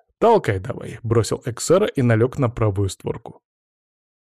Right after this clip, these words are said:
Я помог ему, и створка неохотно приоткрылась пошире. Мы вошли внутрь, учитель сразу шагнул вправо. «Иди сюда», — позвал он.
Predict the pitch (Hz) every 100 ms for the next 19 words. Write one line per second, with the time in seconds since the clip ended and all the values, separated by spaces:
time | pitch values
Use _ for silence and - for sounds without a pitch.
0 | _ - 117 139 135 139 135 175 185 180
1 | 170 170 120 - 180 202 175 151 113 135
2 | 139 156 - 131 117 - 107 98 98 -
3 | - - - - - _ _ _ _ -
4 | 120 110 107 - 110 101 170 196 - _
5 | _ _ _ - 117 190 220 180 - -
6 | 123 139 185 202 143 110 107 101 - -
7 | - - - _ _ - 208 131 101 -
8 | - 196 - _ _ - 104 98 - -